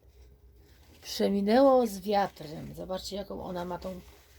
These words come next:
suknię piękną. Zobaczcie, jaką ma tu fajną sukienkę. Jest to piękna lalka. Scarlett były różne.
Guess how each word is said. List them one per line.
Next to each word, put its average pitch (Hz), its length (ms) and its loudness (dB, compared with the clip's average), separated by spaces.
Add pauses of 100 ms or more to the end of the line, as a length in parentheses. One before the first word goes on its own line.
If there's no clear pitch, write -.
(200)
suknię 196 720 -4
piękną. 170 880 -8 (540)
Zobaczcie, 175 500 -8
jaką 175 280 -6
ma 175 160 -10
tu 190 140 -14
fajną 160 440 -8
sukienkę. 156 600 -12
Jest 165 200 -10
to 170 80 -12
piękna 185 520 -8
lalka. 170 400 -6
Scarlett 180 340 -6
były 180 220 -8
różne. 170 500 -6